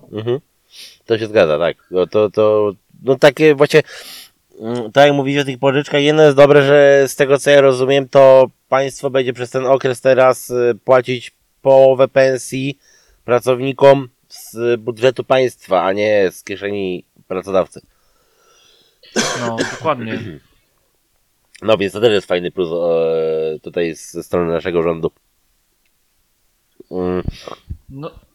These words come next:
Speaker 1: No i co tutaj jeszcze mamy? Mm, no tutaj te statystyki wszystkie przeczytałeś. Mm.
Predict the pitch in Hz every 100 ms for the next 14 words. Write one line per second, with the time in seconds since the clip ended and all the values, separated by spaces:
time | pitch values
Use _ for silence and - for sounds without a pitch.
0 | _ - - _ _ - 107 117 104 101
1 | - 123 127 - 98 104 101 101 - 95
2 | 87 87 82 _ _ _ _ - _ _
3 | _ - 87 87 87 87 87 90 123 147
4 | 127 113 117 107 - 107 95 120 107 107
5 | - 87 85 92 113 117 120 - - _
6 | _ _ _ _ _ _ _ _ _ _
7 | _ _ - 87 90